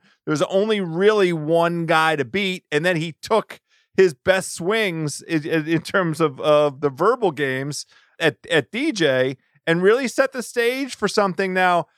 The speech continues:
part of the, the charm of all of that is Brooksy is recognized by the sporting public now, right? Like, the moment that we're at now with professional golf and what he's done, he, he,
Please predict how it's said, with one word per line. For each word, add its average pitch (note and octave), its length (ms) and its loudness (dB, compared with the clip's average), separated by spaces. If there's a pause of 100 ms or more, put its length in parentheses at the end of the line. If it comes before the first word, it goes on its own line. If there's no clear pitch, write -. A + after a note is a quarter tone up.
(580)
part C4 300 2
of C4+ 160 4
the, F#3 300 0
the E3 120 -2
charm D4+ 520 -2
of D3+ 160 2
all C3 240 2
of A#2+ 100 -4
that B2 400 0 (100)
is D3 640 2
Brooksy G3 720 0 (220)
is B3+ 380 0
recognized F#3 800 0
by F#3 240 2
the F3+ 100 -2
sporting E3+ 380 -2
public D3 420 -2
now, C#3 520 -2 (360)
right? D3 300 2
Like, C#3 380 0
the D3+ 80 -4
moment G3+ 420 0
that A3+ 160 0
we're G#3 160 2
at G3 260 0
now D#3+ 540 0 (300)
with C#3+ 320 2
professional E3+ 520 -2
golf D3 380 2
and C3+ 140 -4
what D#3+ 200 0
he's E3 320 -6
done, C3+ 340 0
he, F3+ 180 -4
he, G3 360 -10